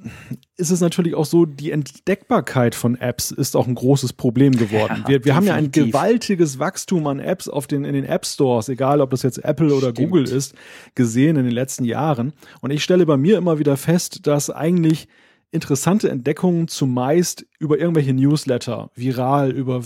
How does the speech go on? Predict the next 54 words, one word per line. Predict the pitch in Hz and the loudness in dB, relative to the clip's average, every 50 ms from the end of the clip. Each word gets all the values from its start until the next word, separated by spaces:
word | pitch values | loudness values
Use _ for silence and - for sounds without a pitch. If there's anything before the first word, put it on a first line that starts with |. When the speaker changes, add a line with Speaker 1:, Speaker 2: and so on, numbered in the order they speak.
| - | -10
Speaker 1:
über | - 123 131 131 | -12 -8 -8 -6
Facebook, | - - 135 139 151 143 - - 131 117 - | -4 0 2 2 2 0 0 -4 -4 -4 -4
Twitter | - - 160 180 - 180 131 117 107 - _ _ _ _ _ - | -4 0 0 2 4 4 2 2 0 -4 _ _ _ _ _ -4
mich | 135 135 117 113 | -2 -2 -2 -2
Speaker 2:
Mhm. | |
Speaker 1:
erreichen, | 131 127 - 120 117 139 151 - 160 156 180 - - | -6 -6 -4 -2 -2 -2 -2 -2 -4 -4 -4 -6 -4
aber | 135 160 170 | 0 0 2
nicht | 143 - 185 - | 4 2 2 2
über | 165 156 | 2 2
den | 143 143 139 | 2 2 0
App | - 165 - | -2 -4 -4
Store | - - 147 127 | 0 0 0 2
selber, | 113 131 185 214 185 139 123 | 4 6 6 6 6 4 4
weil | 135 135 139 | 2 2 0
im | 143 147 147 147 | -2 -4 -6 -4
App | - 175 196 - | -4 -4 -4 -2
Store, | - - 202 180 | 0 2 2 2
Speaker 2:
Ja. | 165 | 2
Speaker 1:
der | 147 151 147 | 2 0 -2
ist | 160 143 - - | -2 -4 -2 -2
dermaßen | 170 190 214 214 208 202 185 - 175 | 0 2 2 2 2 0 0 -2 -6
fokussiert | - - 196 - - 151 - - - 226 233 | -2 -2 -2 0 0 -2 -2 0 -2 0 0
auf | 156 151 139 | 0 -2 -2
diese | - 156 147 147 139 | -2 -2 -2 -2 -2
Top | - - 143 135 | -2 -2 -4 -2
Ten | - - 208 240 226 | 0 0 0 2 2
Geschichten, | 160 127 - - 127 123 - - 135 | 0 0 0 0 -2 -2 -2 -6 -6
also | 127 131 135 147 139 127 - - - - | -6 -4 -2 -2 -2 -4 -6 -16 -10 -8
Speaker 2:
Der, | 127 123 | -6 -4
der | 127 123 | -2 0
Speaker 1:
Facebook, | 135 135 147 143 135 151 147 139 | 2 2 2 2 2 2 2 2
Speaker 2:
funktioniert. | 135 127 131 135 147 165 | 2 -2 2 2 2 2
Speaker 1:
Twitter, | - - 160 147 | 2 2 2 4
Speaker 2:
Ja, | 147 147 147 143 135 - - - - | 4 4 4 2 -2 -6 -16 -20 -10
stimmt. | - - 202 214 | 0 2 2 4
Speaker 1:
Pinterest | - 185 156 156 147 156 151 - 156 | 4 4 4 6 4 4 2 0 -4
und | 151 143 | -2 0
so | 147 139 | 0 2
weiter. | 147 147 151 147 151 147 147 139 | 2 2 2 2 2 0 0 0
Ja, | 143 151 147 139 | 0 -2 -2 0
toll, | - 170 175 165 | 0 2 2 2
die | 147 | 2
kenne | 139 - 208 233 | 2 2 2 2
ich | 190 - | 2 2
ja | 139 127 | 0 -2
alle, | 127 131 131 127 | -2 -4 -4 -4
also | 127 127 135 | -4 -4 -4
das | 131 135 | -4 -2
sind | 131 156 | 0 -2
ja | 147 143 | -2 -2
für | - - - 147 | -4 -2 0 0
mich | 151 143 | 0 0
keine | - - 165 147 | -2 -2 -2 0
Neuentdeckung. | 135 147 170 185 160 135 120 139 139 - 151 139 135 | 2 2 4 2 2 0 0 -2 -2 0 -2 -4 -4